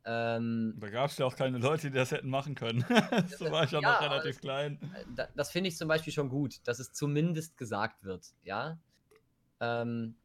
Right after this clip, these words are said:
Speaker 1: das, und ich glaube dir auch, dass du das so meinst. Also das will ich dir gar nicht absprechen, dass du halt nicht willst, dass du das halt, dass du damit unterhalten willst. Äh, ähm, das will ich dir nicht absprechen, das glaube ich auf jeden Fall.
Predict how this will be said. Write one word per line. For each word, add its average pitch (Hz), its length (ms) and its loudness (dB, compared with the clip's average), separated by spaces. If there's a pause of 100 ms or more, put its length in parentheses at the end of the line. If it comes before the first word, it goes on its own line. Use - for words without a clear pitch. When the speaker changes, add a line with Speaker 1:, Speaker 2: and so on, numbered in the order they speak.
(100)
Speaker 1:
das, 135 180 2
und - 140 4
ich 82 160 0
glaube 180 260 6
dir 151 200 0
auch, 143 120 2
dass 147 180 0
du 143 60 -4
das 139 140 0
so 135 80 -4
meinst. 117 500 -6
Also 113 200 -2
das 117 240 -6
will 127 120 -4
ich 120 100 -8
dir 120 100 -8
gar 123 120 2
nicht 123 140 -6
absprechen, 110 400 -8
dass 110 140 -6
du 113 120 -6
halt 113 220 -2
nicht 127 240 -6
willst, 123 180 -8
dass 123 120 -6
du 123 80 -8
das 123 200 -4
halt, 117 160 -2
dass 131 140 -2
du 147 80 -6
damit 135 260 -2
unterhalten 139 520 -6
willst. - 500 -8
Äh, 98 60 -10
ähm, 101 680 -6
das 113 200 -8
will 120 100 -8
ich 117 100 -12
dir 123 120 -8
nicht 127 160 -8
absprechen, 107 400 -6
das - 160 -10
glaube 113 220 -2
ich 107 80 -8
auf - 120 -10
jeden 110 180 -8
Fall. 101 340 -4